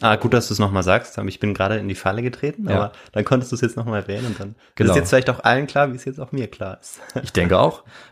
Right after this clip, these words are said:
Speaker 2: weil das ist eben das Interessante gewesen. Die Pharaonen wurden jetzt eben nicht mehr in den Pyramiden bestattet, weil es, äh, dabei ein Problem gab. Und, äh, jetzt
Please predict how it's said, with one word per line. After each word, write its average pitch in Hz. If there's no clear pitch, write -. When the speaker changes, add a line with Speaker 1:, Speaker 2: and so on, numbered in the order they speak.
Speaker 2:
weil 104
das 98
ist 104
eben 113
das 110
Interessante 120
gewesen. 90
Die 92
Pharaonen 104
wurden 110
jetzt 107
eben 104
nicht 160
mehr 90
in 101
den 92
Pyramiden 98
bestattet, 107
weil 101
es, 110
äh, 104
dabei 101
ein 107
Problem 113
gab. -
Und, 101
äh, 98
jetzt -